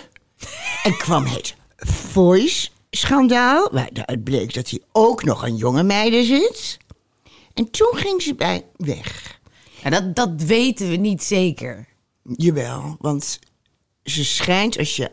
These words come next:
Speaker 1: haar zegt, "Hey, Leontien Borsato," dan zegt ze, "Nee, ik heet Ruiters."
Speaker 2: Ja, dat, dat is, dat heb ik ook ergens gelezen.
Speaker 1: Ja, maar ik weet het ook van mensen die het echt mee hebben gemaakt.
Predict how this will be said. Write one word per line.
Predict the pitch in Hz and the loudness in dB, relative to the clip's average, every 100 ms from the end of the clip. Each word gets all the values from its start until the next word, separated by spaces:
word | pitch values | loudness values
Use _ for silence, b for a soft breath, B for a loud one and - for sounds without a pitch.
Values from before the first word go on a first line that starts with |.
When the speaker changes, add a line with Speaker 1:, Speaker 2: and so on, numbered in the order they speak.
| _ | _
Speaker 1:
haar | 135 113 | -4 -2
zegt, | - 143 113 - - | -2 -2 -2 -4 -6
"Hey, | 202 294 339 254 | 0 2 4 6
Leontien | 185 160 - 151 123 | 4 4 0 0 0
Borsato," | 127 - 123 175 214 240 311 427 466 _ _ _ _ | -2 -2 0 0 0 -2 -2 -4 -10 _ _ _ _
dan | 160 | -10
zegt | 165 185 | -8 -8
ze, | - | 0
"Nee, | 339 427 466 | 4 4 2
ik | - | 0
heet | - 285 | -2 0
Ruiters." | 180 107 104 - 123 - - - - _ _ _ _ - | 0 0 -2 -6 -12 -12 -12 -12 -16 _ _ _ _ -2
Speaker 2:
Ja, | 208 | 0
dat, | 202 240 - | 2 0 0
dat | 240 247 | 0 2
is, | 220 233 - | 2 0 2
dat | 208 | 0
heb | 180 196 | 2 2
ik | 156 | 2
ook | - 196 | 4 2
ergens | - 240 262 269 247 | 2 0 2 0 -4
gelezen. | - 233 233 247 185 185 | 0 2 4 4 4 6
Speaker 1:
Ja, | 208 220 | 6 4
maar | 233 | 2
ik | - | 0
weet | 226 220 | 2 0
het | 185 180 | 2 2
ook | 202 | 0
van | - 185 | 0 -4
mensen | 185 180 175 165 | -2 -2 -4 -4
die | 156 160 | 0 0
het | - | 0
echt | 143 - | -2 -2
mee | 120 98 | -6 -4
hebben | 107 - | -6 -8
gemaakt. | - 135 120 123 - | -8 -6 -6 -8 -6